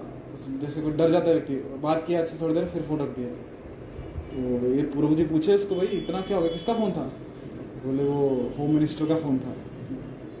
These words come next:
मतलब, मेरी पत्नी का फोन था।" बोले, "इतना डर गए?"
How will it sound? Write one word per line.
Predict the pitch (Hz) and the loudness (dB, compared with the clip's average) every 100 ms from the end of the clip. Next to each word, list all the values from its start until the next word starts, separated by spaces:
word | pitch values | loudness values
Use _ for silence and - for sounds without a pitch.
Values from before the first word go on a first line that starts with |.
| - - - - - | -14 -14 -14 -10 -8
मतलब, | 139 151 | 0 2
मेरी | 147 147 139 135 117 - - - | 4 4 4 2 -2 -6 -10 -10
पत्नी | - 202 | 0 4
का | 180 | 4
फोन | 160 190 | 4 4
था।" | 165 151 127 - - - - | 4 2 -2 -6 -10 -10 -4
बोले, | 143 | -4
"इतना | 143 185 | 0 4
डर | 185 | 6
गए?" | 175 180 165 403 - - | 4 2 2 2 0 -2